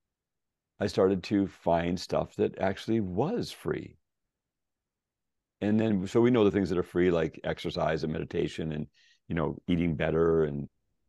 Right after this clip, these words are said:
being more conscious and being more aware and learning how to manage our stress. That's all free. That just takes time and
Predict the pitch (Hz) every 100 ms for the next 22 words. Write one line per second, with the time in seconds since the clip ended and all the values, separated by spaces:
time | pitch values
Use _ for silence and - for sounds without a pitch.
0 | _ _ _ _ _ _ - 92 87 85
1 | 80 - 82 80 - 80 78 78 78 82
2 | 82 82 80 76 76 78 78 78 73 _
3 | - 87 87 82 82 82 80 76 80 -
4 | 82 78 120 143 160 123 - 85 - _
5 | _ _ _ _ - 104 123 107 107 -
6 | - 90 90 90 90 85